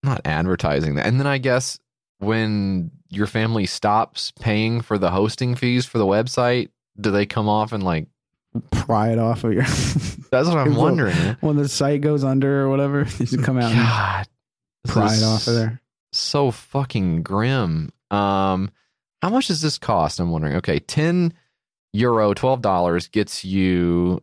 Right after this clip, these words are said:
Speaker 1: uh, suspended memory. It says the usage of the suspended coffee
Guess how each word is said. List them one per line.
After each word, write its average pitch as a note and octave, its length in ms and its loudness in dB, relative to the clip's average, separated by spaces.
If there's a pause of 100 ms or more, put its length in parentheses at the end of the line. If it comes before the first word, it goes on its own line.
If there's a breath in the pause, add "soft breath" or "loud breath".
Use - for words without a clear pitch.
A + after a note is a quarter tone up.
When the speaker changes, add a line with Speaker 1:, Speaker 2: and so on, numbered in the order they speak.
Speaker 1:
uh, E2+ 160 2
suspended A#2 460 -2
memory. E2+ 340 0
It - 80 -6
says F#2+ 220 -2
the G2 120 0
usage E3 540 0 (520)
of G#2+ 140 0
the A2+ 80 2
suspended B2 540 -4
coffee A#2 680 -2